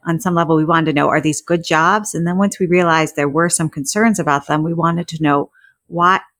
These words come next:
why are people doing this, right? And it wasn't just the workers. It was also, why are policymakers in bed with these companies?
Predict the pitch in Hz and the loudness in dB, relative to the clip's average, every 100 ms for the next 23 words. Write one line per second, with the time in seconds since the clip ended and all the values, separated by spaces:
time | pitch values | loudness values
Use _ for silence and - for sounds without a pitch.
0 | _ 170 190 214 214 208 185 - 208 254 | _ 0 2 0 -2 -2 -4 -2 0 0
1 | 156 - - 127 160 - _ 170 160 180 | -2 -6 -6 -2 -2 -4 _ -4 0 2
2 | 208 202 185 - 151 165 247 180 151 151 | 2 0 0 0 0 0 0 -2 0 0
3 | 165 160 170 170 208 - 190 214 277 220 | -2 -2 0 2 0 0 0 0 0 0
4 | 147 139 135 131 147 143 131 135 - - | 0 0 -2 -4 -4 -4 -2 -6 -6 -6
5 | - - - - - - | -6 -8 -10 -12 -10 -10